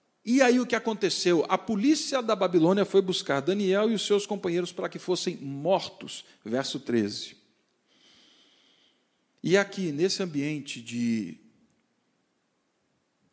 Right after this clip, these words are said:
de uma sentença já emitida, por uma realidade que não tinha nada a ver com Daniel e com seus amigos.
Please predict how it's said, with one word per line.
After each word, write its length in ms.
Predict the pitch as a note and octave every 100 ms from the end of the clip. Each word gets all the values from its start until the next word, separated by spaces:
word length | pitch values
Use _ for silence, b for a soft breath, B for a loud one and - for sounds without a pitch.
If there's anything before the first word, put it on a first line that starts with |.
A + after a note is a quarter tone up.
| B B _ _ _ _ _ _ _ _ _
de 120 | C3+ C#3+
uma 160 | D#3+
sentença 540 | D#3 D3 A#2+ D#3 D#3 B2+
já 140 | D#3
emitida, 800 | F3 D3 - - D#3+ A#2 - - _ _ _ _ _ _ _ _ _ _ _ _
por 140 | A#2+
uma 140 | B2+ C#3+
realidade 520 | C3+ C3 A#2 B2+ B2+
que 80 | -
não 100 | B2+
tinha 220 | A#2 B2
nada 220 | A#2 F3 F#3+
a 40 |
ver 320 | A#2 A2 F3
com 180 | - C#3
Daniel 460 | A#2+ A#2 G#2 A#2+ D3
e 20 |
com 160 | -
seus 260 | G#2+ - G#2+
amigos. 720 | A#2+ G#2+ A2 G#2+ - -